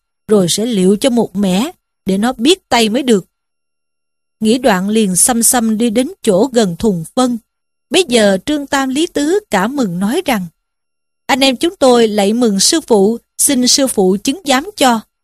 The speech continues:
Hai anh vừa nói vừa sáng gần vào, anh thì bá chân bên nọ, anh thì bá tay bên kia, toan giật nhau xuống hố.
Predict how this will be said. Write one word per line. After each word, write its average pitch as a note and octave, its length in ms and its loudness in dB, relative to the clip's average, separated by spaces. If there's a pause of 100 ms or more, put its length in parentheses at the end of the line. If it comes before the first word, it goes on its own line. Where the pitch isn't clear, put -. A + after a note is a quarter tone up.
(880)
Hai C4 120 0
anh A3 320 -4
vừa G3 140 2
nói G#3+ 400 -2
vừa G3+ 220 2
sáng C4+ 380 -4
gần F#3+ 320 0
vào, G3 320 -2 (320)
anh D#4+ 200 -4
thì G3+ 180 0
bá A#3 360 -4
chân C#4 200 -2
bên B3+ 220 -2
nọ, F#3+ 280 0 (260)
anh C4+ 220 -2
thì F#3+ 200 -2
bá A3 380 -2
tay A3+ 140 2
bên A3 220 0
kia, B3 320 -2 (380)
toan C#4 360 0
giật G3+ 180 2 (100)
nhau A3+ 260 0
xuống D4 260 -2
hố. C4+ 360 2